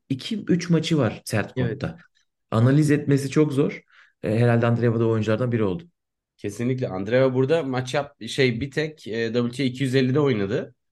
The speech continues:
Speaker 2: Değil mi? E, şeyde,
Speaker 1: Evet,
Speaker 2: te-,
Speaker 1: bu,
Speaker 2: tenisin
Speaker 1: bu
Speaker 2: Dulan
Speaker 1: hafta olması
Speaker 2: turnuvasında.
Speaker 1: lazım. Evet.
Speaker 2: E, onun o yüzden yani Lozan'dan beri burada başka turnuvası yok. Orada da iki maç, e, oynadı işte. Sloane Stevens'a kaybetti.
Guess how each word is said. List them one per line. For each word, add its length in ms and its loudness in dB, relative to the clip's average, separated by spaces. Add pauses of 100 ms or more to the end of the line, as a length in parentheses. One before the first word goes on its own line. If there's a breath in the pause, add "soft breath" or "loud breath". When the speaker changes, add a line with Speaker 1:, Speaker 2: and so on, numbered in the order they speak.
(140)
Speaker 2:
Değil 120 2
mi? 300 -2
E, 640 -6
şeyde, 220 -2
Speaker 1:
Evet, 200 -6
Speaker 2:
te-, 120 -4
Speaker 1:
bu, 100 -6
Speaker 2:
tenisin 380 0
Speaker 1:
bu 40 2
Speaker 2:
Dulan 100 2
Speaker 1:
hafta 140 -2
olması 340 -2
Speaker 2:
turnuvasında. 220 -2
Speaker 1:
lazım. 180 -8 (560)
Evet. 320 -8 (520)
Speaker 2:
E, 40 -10 (380)
onun 380 4
o 140 2
yüzden 440 0 (160)
yani 500 -2 (340)
Lozan'dan 680 2
beri 360 -2
burada 320 -6
başka 300 -4
turnuvası 480 -2
yok. 360 -8
Orada 380 -2
da 120 -6
iki 280 -8
maç, 460 -4
e, 280 -8
oynadı 440 -2
işte. 200 -12
Sloane 240 -4
Stevens'a 420 -4
kaybetti. 640 -6